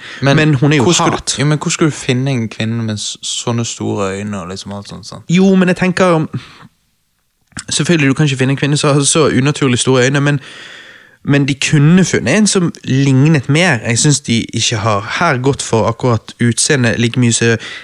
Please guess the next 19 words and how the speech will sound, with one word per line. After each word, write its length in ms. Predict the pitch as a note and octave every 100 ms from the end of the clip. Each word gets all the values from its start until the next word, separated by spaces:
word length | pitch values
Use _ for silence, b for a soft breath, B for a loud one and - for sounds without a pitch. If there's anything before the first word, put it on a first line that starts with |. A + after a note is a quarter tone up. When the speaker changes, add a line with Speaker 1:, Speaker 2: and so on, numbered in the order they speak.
| -
Speaker 1:
jeg 80 | A2+
synes 160 | B2
det 60 | -
ser 100 | A#2
ut 60 |
som 100 | -
de 80 | G#2
har 160 | G2+ G#2+
med 120 | G#2+
Aladdin. 420 | A2 D3 D#3+ - -
Men 340 | C#3 E3+ F3 F3 B B B B -
jeg 160 | C#3+
synes 320 | - D#3 C3 -
det, 380 | G#2+ G2+ G2+ - -
Jasmin 360 | A2+ G#2+ F#3 E3+
her 140 | A2+ G2+
funker, 720 | B2+ A2 - A2 G#2 G#2 F2+
funker 300 | - A2 A2+
bra. 260 | A2+ G2+